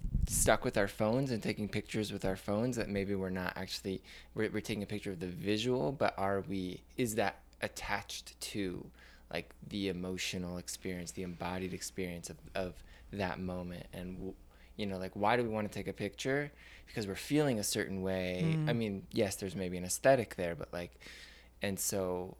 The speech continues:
Speaker 1: are we doing that work, that piece of, like, capturing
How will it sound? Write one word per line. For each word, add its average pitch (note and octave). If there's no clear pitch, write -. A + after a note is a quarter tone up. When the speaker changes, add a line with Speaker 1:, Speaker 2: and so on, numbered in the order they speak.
Speaker 1:
are G#2+
we G2
doing A2
that F#2+
work, G#2
that F2
piece -
of, -
like, -
capturing -